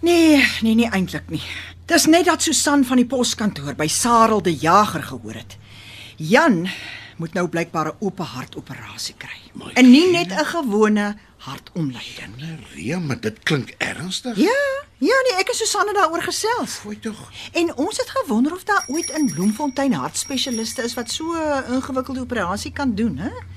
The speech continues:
Speaker 1: Is dit nie maar net in die Kaap waar die soort operasie gedoen word?
Speaker 2: Wel, ek
Speaker 3: So
Speaker 2: dink
Speaker 3: nie.
Speaker 2: hulle sal dit waarskynlik in Bloemfontein kan doen.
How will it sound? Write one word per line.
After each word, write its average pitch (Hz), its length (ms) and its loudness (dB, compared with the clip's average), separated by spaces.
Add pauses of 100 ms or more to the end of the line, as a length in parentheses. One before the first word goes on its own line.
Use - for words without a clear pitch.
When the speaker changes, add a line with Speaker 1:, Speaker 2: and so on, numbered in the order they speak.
(280)
Speaker 1:
Is 247 80 -2
dit 370 100 0
nie 480 100 0
maar 480 100 2
net 494 140 -4
in 453 120 -4
die - 80 -14
Kaap 381 360 6
waar 349 140 4
die 277 120 0
soort 349 240 -2
operasie 294 460 -2
gedoen 269 340 -2
word? 277 240 -4
Speaker 2:
Wel, 302 360 4
ek 294 60 0
Speaker 3:
So 330 160 0
Speaker 2:
dink - 160 0
Speaker 3:
nie. - 80 -10
Speaker 2:
hulle 330 240 -2
sal 330 260 0
dit 349 160 -2
waarskynlik 220 540 2
in 190 120 4
Bloemfontein 131 600 -6
kan 113 260 -6
doen. 233 180 -2